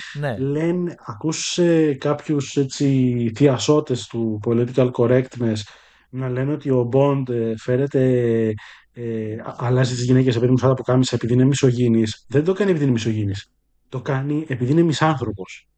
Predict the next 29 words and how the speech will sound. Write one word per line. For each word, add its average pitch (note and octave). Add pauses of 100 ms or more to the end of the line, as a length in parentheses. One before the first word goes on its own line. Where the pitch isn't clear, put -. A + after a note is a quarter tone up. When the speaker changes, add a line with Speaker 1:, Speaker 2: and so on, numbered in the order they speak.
(140)
Speaker 2:
Επειδή B2
είναι D#3
απίστευτα D3+
ανάρκισσος. C#3 (960)
Speaker 1:
Ναι. A2 (2000)
Speaker 2:
Δηλαδή, B2
και C#3
γκέι D3
να D3+
ήταν C#3+
και B2+
να A#2
τα B2+
φτιάχνει C#3+
μάντερ, B2+ (200)
και -
τους B2+
άντρες D#3+
έτσι D#3
θα E3
τους C#3
παράταγε. G#2 (360)
Speaker 1:
Ναι, F#3
μα C#3+
αυτό, E3+
δηλαδή, D3 (500)
κάντο, F3
δηλαδή, C3
πήγαινε E3+